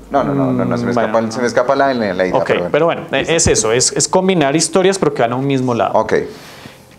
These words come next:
Speaker 2: Y empieza la historia de este muchacho que, al que le matan al papá, le toca irse porque hay dos cosas que pasan en el campo, sobre todo en los años de los och-, ochenta, ochenta para acá,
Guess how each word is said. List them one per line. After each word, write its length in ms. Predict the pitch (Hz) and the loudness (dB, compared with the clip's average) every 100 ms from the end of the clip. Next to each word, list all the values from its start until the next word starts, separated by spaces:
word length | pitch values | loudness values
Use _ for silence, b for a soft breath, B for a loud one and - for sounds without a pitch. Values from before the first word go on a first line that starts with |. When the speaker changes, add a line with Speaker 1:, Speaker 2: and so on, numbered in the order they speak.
| - | 0
Speaker 2:
Y 600 | 165 180 190 202 202 - | 4 6 4 4 2 0
empieza 420 | 147 143 147 151 | -2 2 2 2
la 100 | 160 | 2
historia 440 | 156 156 143 147 151 | 0 2 2 4 4
de 80 | 151 | 2
este 180 | 147 | 0
muchacho 380 | 160 143 143 143 | -4 -2 -2 -2
que, 180 | 147 131 | 2 4
al 140 | 117 | 2
que 80 | - | -2
le 60 | 120 | -2
matan 260 | 120 139 139 | 0 0 -2
al 100 | 139 | 0
papá, 500 | 139 147 147 143 135 | 0 2 2 2 0
le 240 | 117 131 | 2 0
toca 360 | 123 139 139 151 | 2 -2 0 2
irse 320 | 170 170 180 | 2 2 0
porque 300 | 170 139 - | 0 -2 0
hay 100 | 117 | 0
dos 260 | 127 131 - - | 2 0 -2 -4
cosas 280 | 156 139 139 | 0 2 0
que 80 | 139 | 0
pasan 360 | 131 110 127 135 | -2 -2 -2 -4
en 60 | |
el 60 | 120 | -2
campo, 680 | 117 113 117 127 123 113 - | -2 -2 2 4 4 2 0
sobre 220 | - 113 | -2 -2
todo 140 | 107 117 | 0 0
en 80 | |
los 280 | 127 123 - 117 | 0 -2 -6 -6
años 280 | 117 120 | -4 -4
de 120 | 120 110 | -2 0
los 180 | 110 107 | 0 -2
och-, 220 | 107 - | -4 -6
ochenta, 440 | - 120 120 - | -2 -2 -2 -6
ochenta 360 | 110 - 120 127 | -4 -4 -4 -2
para 140 | 123 | 0
acá, 280 | 107 117 113 | 0 0 -2